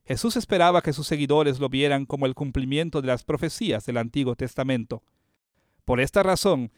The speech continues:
el siguiente versículo, Lucas capítulo veinticuatro, versículo veintisiete, nos dice: "Y comenzando desde Moisés y siguiendo por todos los profetas, les declaraba en todas las Escrituras lo que de él decían". Nótese cómo lo dice Lucas.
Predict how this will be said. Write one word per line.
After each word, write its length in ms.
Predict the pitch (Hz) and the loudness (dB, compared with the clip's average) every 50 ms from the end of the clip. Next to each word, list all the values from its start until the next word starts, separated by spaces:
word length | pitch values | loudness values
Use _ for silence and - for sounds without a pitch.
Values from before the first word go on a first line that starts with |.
| _ - | _ -2
el 120 | 151 143 | 0 0
siguiente 380 | 131 - 131 135 170 214 - 220 | 0 0 0 0 0 0 0 0
versículo, 580 | 208 214 196 - 262 226 - 135 113 101 95 - _ _ _ _ _ - | 0 0 -2 -2 -6 -6 -4 -4 -4 -4 -6 -10 _ _ _ _ _ -4
Lucas 280 | 127 131 - 165 - | -4 -2 -2 -2 -2
capítulo 420 | - 175 - 185 175 165 175 170 156 | -2 -2 -2 -2 -2 -2 -2 -2 -2
veinticuatro, 580 | 156 147 - 156 - 156 151 147 143 - 156 | -2 -4 -6 -6 -2 0 2 2 2 0 -2
versículo 460 | 143 123 113 - - 156 - 175 175 | -4 -4 -4 -6 -8 -4 -2 -2 0
veintisiete, 680 | 170 170 165 - 180 160 - 208 156 120 - - 110 - _ _ _ _ - | 0 -2 -2 -4 -8 -8 -4 -2 -4 -2 -2 -6 -10 -10 _ _ _ _ -4
nos 220 | 143 143 139 117 | -2 0 0 0
dice: 320 | 143 156 131 - - - - _ _ _ _ | 0 -2 -4 -4 -6 -12 -14 _ _ _ _
"Y 80 | - 156 | -8 -4
comenzando 720 | - 165 165 175 175 175 165 - 214 220 233 233 220 220 202 | -2 0 0 0 0 -4 -2 0 2 4 4 4 4 2 2
desde 240 | 196 - - 190 175 | 2 0 -2 -2 -2
Moisés 600 | 170 156 147 - - 160 120 110 104 - - - _ _ _ _ - | -2 -2 -4 -2 0 0 0 0 -2 -6 -10 -16 _ _ _ _ -6
y 80 | 175 | -4
siguiendo 440 | - - 175 147 170 175 180 175 165 | -2 -2 -2 0 0 0 2 0 0
por 160 | - 175 165 | 0 0 -2
todos 300 | - - 190 196 196 190 | 0 0 0 2 2 2
los 140 | 180 175 - | 0 0 0
profetas, 640 | - 180 170 - - 160 131 - 123 113 - - - _ - | 0 -2 0 0 0 0 0 0 -2 -4 -4 -8 -14 _ 0
les 160 | 147 147 135 | 0 0 2
declaraba 560 | 156 156 - 160 160 156 151 156 165 170 160 | 0 -2 0 2 2 4 4 4 4 4 2
en 100 | 156 151 | 0 -2
todas 480 | - - - 190 202 190 190 175 - - | -4 0 2 4 4 4 4 0 0 0
las 220 | 175 160 - - | 0 0 0 -2
Escrituras 720 | 175 - - - 165 165 - 190 180 135 117 110 117 - - _ _ _ - | -6 -6 -4 -6 -6 -6 -2 -2 0 2 0 0 -2 -6 -12 _ _ _ 0
lo 100 | 143 139 | 0 0
que 140 | - - 127 | 0 0 -2
de 180 | 123 113 117 123 | 0 2 2 2
él 80 | 127 | 2
decían". 540 | 127 135 123 - - 151 117 98 92 92 - _ _ - | 2 0 -2 -2 -2 -2 -2 -2 -4 -8 -16 _ _ -12
Nótese 580 | 135 127 135 190 226 - - 170 - - 151 - | -8 -4 0 2 2 2 0 -2 -2 -2 -4 -2
cómo 240 | - 175 170 165 156 | -2 -4 -2 0 0
lo 100 | 143 131 | 0 0
dice 260 | 143 156 - - 147 | -2 -4 -4 -2 0
Lucas. 460 | 151 151 123 - 113 113 - - | 0 0 -2 -2 -6 -10 -10 -12